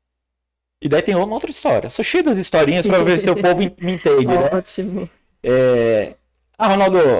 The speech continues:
Speaker 1: eu pergunto pra pessoa, "Céu, você acredita em Deus?" "Ai, não, em Deus eu não acredito, só acredito na ciência." Então tá bom.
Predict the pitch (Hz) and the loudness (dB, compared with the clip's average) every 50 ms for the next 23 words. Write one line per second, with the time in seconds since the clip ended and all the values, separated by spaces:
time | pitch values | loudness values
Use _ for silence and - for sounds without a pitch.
0 | - - - - 143 143 143 160 156 175 156 165 160 - - 151 131 117 98 - | -2 -4 -2 0 0 0 2 0 -2 -2 -2 -4 -4 -2 0 2 2 2 2 -2
1 | - - - 254 202 151 - - 214 - 220 202 226 208 - 175 165 202 202 165 | -4 -4 -2 0 0 0 -2 -2 -4 -4 -2 -2 -2 -2 -2 -2 0 2 2 2
2 | 127 107 98 - - _ _ _ - 156 202 208 185 160 135 117 101 101 107 117 | 2 0 -2 -6 -14 _ _ _ -4 -2 0 0 2 2 2 2 0 -2 -2 -2
3 | 120 123 123 123 135 147 160 185 214 214 - 320 226 156 117 - - - - 151 | -2 0 2 2 2 2 2 0 -2 -2 -2 -2 -2 -2 -4 -4 -8 -6 -4 -4
4 | 151 - 165 160 175 233 233 247 247 - 311 269 202 127 104 - - - _ _ | -2 -2 -2 -2 -2 -2 -2 -2 -2 -2 -2 -2 0 -2 -2 -6 -8 -14 _ _
5 | _ _ _ _ _ _ _ - 330 339 370 359 185 127 104 90 - - | _ _ _ _ _ _ _ -4 -2 0 0 0 2 0 0 -2 -4 -10